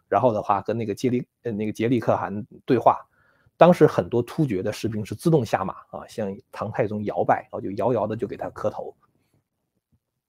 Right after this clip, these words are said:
太宗皇帝在以前统一天下的时候，曾经打过那个薛仁杲，打，打那个薛仁杲那个部队的时候，最后就是把他们灭掉之后呢，就根本就没有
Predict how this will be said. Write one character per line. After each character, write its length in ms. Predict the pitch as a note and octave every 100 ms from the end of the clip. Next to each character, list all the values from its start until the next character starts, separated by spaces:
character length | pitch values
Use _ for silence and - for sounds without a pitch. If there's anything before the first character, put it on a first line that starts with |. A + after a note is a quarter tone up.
| _ _ _ _ - - - -
太 80 | F3+
宗 160 | F3+
皇 160 | D3 B2+
帝 100 | C3+
在 120 | B2+
以 100 | A2
前 240 | F2 G2 A2
统 180 | -
一 120 | G2 G#2
天 180 | A#2+
下 160 | C3 A2
的 100 | F#2+
时 120 | -
候， 120 | F#2
曾 200 | F#2+ G#2+
经 120 | A#2 A#2+
打 200 | - F#2+
过 140 | A2+
那 120 | G2+
个 140 | F#2+ F2
薛 160 | -
仁 160 | A#2 G2+
杲， 260 | G#2 - - _ - - - -
打， 160 | - E3+ -
打 80 | -
那 160 | C#3
个 40 | C3+
薛 160 | -
仁 120 | D#3 D#3
杲 200 | A#2 G2
那 120 | G#2+
个 160 | G2
部 160 | A#2 C3+
队 160 | C#3+ G#2+
的 100 | F#2+
时 160 | E2+
候， 220 | G2+ F2+ - _ _ _ _
最 140 | -
后 160 | D#3 D3
就 80 | C3+
是 260 | B2+ A2+ - - _
把 100 | -
他 140 | - B2+
们 240 | C3 - _
灭 160 | E3 C#3
掉 200 | C#3+ A2+
之 100 | -
后 220 | C#3+ A2
呢， 180 | D2+ -
就 140 | - G#2+
根 200 | - D#3+
本 120 | F#2+
就 100 | F#2+
没 180 | F#2+ G2
有 240 | B2+ -